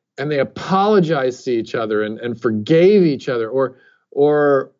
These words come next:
or somebody loved me in the kingdom in spite of myself, and they didn't fight me back. They just, they, they figured out a way to love me where I was at, and that's how Jesus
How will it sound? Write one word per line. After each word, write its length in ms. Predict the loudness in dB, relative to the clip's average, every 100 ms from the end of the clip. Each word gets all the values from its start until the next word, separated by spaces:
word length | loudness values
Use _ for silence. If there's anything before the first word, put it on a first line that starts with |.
| _ 0
or 480 | 2 4 2 0 -4
somebody 420 | -4 0 4 6
loved 640 | 6 4 2 0 2 0 0
me 360 | -4 -6 -8
in 140 | -8 -6
the 100 | -6
kingdom 400 | -4 -4 -2 -4
in 120 | -6
spite 580 | -10 -20 _ -2 2 2
of 140 | 2
myself, 680 | -4 -8 -6 -4 -4 -6 -6
and 100 | 0
they 80 | 4
didn't 260 | 4 2
fight 420 | -8 -6 -4 -2
me 160 | -4 -8
back. 400 | -4 -2 -2 -4 -4
They 180 | -4
just, 360 | 0 0 -2 -8 _ _ _ _ _ _ _ _ _ _ _
they, 220 | -6 -4 2
they 180 | 0
figured 500 | 0 2 4 6 4
out 160 | 4 2
a 60 | 2
way 240 | 2 2
to 60 | 0
love 340 | 0 -2 -4
me 220 | -6 -6
where 260 | -2 0 0
I 120 | 0
was 260 | 0 -2 -4
at, 360 | -4 -4 -4 -8
and 180 | -6 -2
that's 320 | -2 -2 -2
how 540 | -2 0 2 0 -2 -8 _ _ _ _ _ _ _ _ _ _ -10 -8
Jesus 840 | 2 4 6 4 2 0 -6 -20